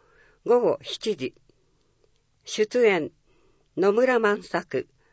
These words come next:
野村萬斎ほか。料金、全席指定。一般四千五百円、ペア八千円、学生二千円。身体障害者手帳をお持ちの方は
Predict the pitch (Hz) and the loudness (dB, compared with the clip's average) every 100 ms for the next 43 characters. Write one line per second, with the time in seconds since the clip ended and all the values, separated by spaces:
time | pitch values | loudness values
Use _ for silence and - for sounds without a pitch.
0 | _ _ - 190 208 247 233 185 208 226 | _ _ -2 0 2 2 0 0 0 0
1 | - 131 139 131 - 113 - _ _ _ | -2 -8 -6 -10 -10 -12 -12 _ _ _
2 | _ _ _ _ _ _ _ _ _ 214 | _ _ _ _ _ _ _ _ _ 4
3 | 247 240 - 131 101 _ _ _ _ - | 4 2 -6 -6 -8 _ _ _ _ -12
4 | 156 247 254 - 175 156 - - 139 123 | 2 2 2 0 -2 -4 -8 -6 -4 -4
5 | 98 _ _ _ _ _ _ - 202 220 | -6 _ _ _ _ _ _ -4 -4 -4
6 | - 233 220 - 202 - - 220 147 160 | 0 0 0 2 0 2 2 2 2 -4
7 | 180 175 139 107 - _ _ _ _ _ | -6 -6 -8 -8 -12 _ _ _ _ _
8 | - 233 160 - - 165 202 - 220 180 | -2 0 0 -4 -8 -8 -6 0 2 2
9 | 151 117 - _ _ _ _ - - 170 | 0 -4 -10 _ _ _ _ -10 -6 -6
10 | - - 220 180 - 151 196 - 202 170 | -6 0 2 2 -2 0 0 2 2 2
11 | 135 104 - _ _ _ _ _ _ _ | -2 -4 -16 _ _ _ _ _ _ _
12 | _ _ _ _ _ - - 254 277 262 | _ _ _ _ _ -12 -4 -4 0 -2
13 | 262 262 247 247 - 226 226 226 185 156 | -2 -2 0 0 0 -4 -2 -2 0 0
14 | 139 156 185 165 160 165 165 151 123 | 0 -2 -2 -4 -4 -6 -6 -6 -6